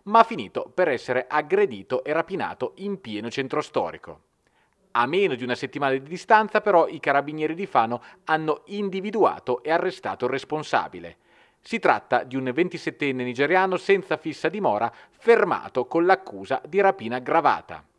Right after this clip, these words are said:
I fatti dicono che era da poco trascorsa la mezzanotte quando il sessantaduenne in questione, intento a camminare a piedi per il centro, veniva avvicinato dal giovane di colore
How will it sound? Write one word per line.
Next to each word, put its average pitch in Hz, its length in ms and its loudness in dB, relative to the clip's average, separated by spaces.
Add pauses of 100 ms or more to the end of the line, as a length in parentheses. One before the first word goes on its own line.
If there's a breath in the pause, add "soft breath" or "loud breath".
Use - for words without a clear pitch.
(640 soft breath)
I 196 80 -8
fatti 214 380 6
dicono 190 300 2
che 185 100 0
era 170 100 4
da 160 140 2
poco 175 320 4
trascorsa 156 640 0
la 147 80 2
mezzanotte 156 720 2
quando 151 380 4
il 131 80 -2
sessantaduenne 147 680 -4
in 151 80 -10
questione, 214 500 0 (280 loud breath)
intento 165 600 4
a 127 40 2
camminare 135 420 2
a 123 60 4
piedi 131 260 -4
per 190 120 2
il 214 120 -6
centro, 113 420 -2 (180 loud breath)
veniva 165 580 0
avvicinato 165 840 0
dal 123 200 4
giovane 135 360 0
di 139 100 -6
colore 117 460 2